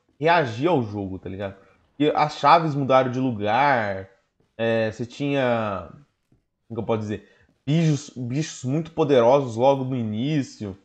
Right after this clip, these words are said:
você quase não dava dano neles. Então é realmente muito difícil passar no hospício, principalmente primeira vez que eu joguei o Hospício, eu joguei ele sem armas infinitas, né?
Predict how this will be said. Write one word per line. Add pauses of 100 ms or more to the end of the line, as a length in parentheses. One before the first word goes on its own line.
(380)
você
quase
não
dava
dano
neles. (440)
Então
é
realmente
muito
difícil
passar
no
hospício,
principalmente (400)
primeira
vez
que
eu
joguei
o
Hospício,
eu
joguei
ele
sem
armas
infinitas,
né?